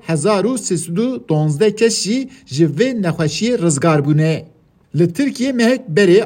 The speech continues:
ango di sê Adarê du hezar û bîst û duyan da pêdiviya maskê bi awayekî resmî hatibû rakirin. Li gorî daneyên resmî piştî vê rakirinê di hejmarên nexweş û miriyên korona da zêdebûnek çênebûye, bilakis kêmbûniyek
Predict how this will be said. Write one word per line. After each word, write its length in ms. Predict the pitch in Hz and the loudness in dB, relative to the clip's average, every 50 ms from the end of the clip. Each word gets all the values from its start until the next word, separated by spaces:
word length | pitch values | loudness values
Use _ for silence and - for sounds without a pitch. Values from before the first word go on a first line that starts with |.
| - | 0
ango 360 | 185 165 170 160 170 170 147 | -2 -2 0 0 0 0 0
di 60 | 151 175 | 0 0
sê 540 | 170 170 170 - - 226 233 233 220 - | 0 0 -2 -2 0 2 2 2 2 2
Adarê 480 | - 180 160 180 226 220 208 233 214 208 | -2 -4 -2 0 0 2 2 0 0 0
du 60 | 220 | -2
hezar 260 | 185 185 165 190 196 | -2 -2 -2 -2 0
û 120 | 180 175 165 | 0 0 -2
bîst 140 | 190 - 202 | -2 -4 -6
û 120 | 190 147 | -6 -4
duyan 360 | 135 151 180 208 262 269 247 180 | -2 -2 0 0 0 -2 -2 -2
da 100 | 190 226 254 240 - - | -2 -2 -2 -4 -4 -2
pêdiviya 440 | 170 165 165 156 170 156 196 233 226 202 180 | 0 2 2 2 0 0 0 0 0 0 -2
maskê 460 | 208 247 233 - - 233 254 233 175 | -2 -2 -4 -4 -6 -6 -6 -4 -4
bi 40 | 156 | -4
awayekî 600 | 180 160 165 170 196 208 208 196 196 175 175 165 | -4 -2 0 0 2 2 0 0 -2 -2 -4 -2
resmî 340 | 156 156 147 151 - 220 254 | 0 -2 -2 -2 -4 -6 -4
hatibû 420 | 226 190 160 151 - 180 240 247 | -4 -4 -4 -6 -6 -4 -2 -2
rakirin. 480 | 196 175 156 143 - 165 160 160 160 147 - - - - _ _ _ _ _ _ _ _ 135 | 0 0 0 0 0 0 0 0 0 -2 -4 -8 -14 -20 _ _ _ _ _ _ _ _ 0
Li 100 | 143 175 | 4 4
gorî 360 | 170 151 208 254 277 285 277 220 | 4 4 2 0 2 0 0 0
daneyên 420 | 202 196 190 202 226 240 262 247 202 | 0 0 0 0 0 0 0 -2 0
resmî 480 | 190 175 - - 170 208 269 285 - | 0 -2 -2 -2 -4 -4 -4 -4 -6
piştî 340 | - 254 220 - - 247 247 | -6 -6 -6 -6 -6 -6 -4
vê 200 | 214 202 226 233 226 208 | 0 4 4 4 4 4
rakirinê 720 | 196 175 170 170 185 185 220 220 214 240 254 226 202 151 | 0 -4 -4 -2 -2 0 0 2 0 -2 -2 -4 -2 0
di 60 | 180 | 0
hejmarên 720 | 160 160 170 165 160 165 202 233 233 214 214 233 240 254 - - _ _ - | 2 2 0 0 -2 -2 -2 0 2 2 2 2 0 -2 -8 -16 _ _ -6
nexweş 460 | 143 160 170 160 - 254 269 269 - | -4 -2 -2 -2 -2 -2 -2 -2 -4
û 60 | 247 254 240 | -4 -4 -4
miriyên 360 | 196 180 196 214 226 240 233 - | -2 -2 0 0 0 -2 -4 -6
korona 460 | - 170 170 185 240 277 247 180 151 | -6 -4 -2 -2 -2 -2 -2 -2 -2
da 80 | 202 | -2
zêdebûnek 680 | 240 233 175 143 160 170 160 180 180 170 226 240 262 247 254 - | -2 -4 -2 0 0 2 2 2 0 0 0 -2 -2 -4 -2 -2
çênebûye, 640 | 214 185 170 170 151 147 160 170 170 170 156 160 - - _ _ _ _ | -2 0 0 0 0 0 2 2 2 2 0 -4 -8 -16 _ _ _ _
bilakis 560 | 131 143 226 262 240 220 220 - 269 262 - - | 0 0 2 2 0 -2 -2 -4 -4 -4 -6 -6
kêmbûniyek 560 | - 196 185 175 170 175 185 208 220 185 | -4 -2 -2 0 0 0 2 2 2 2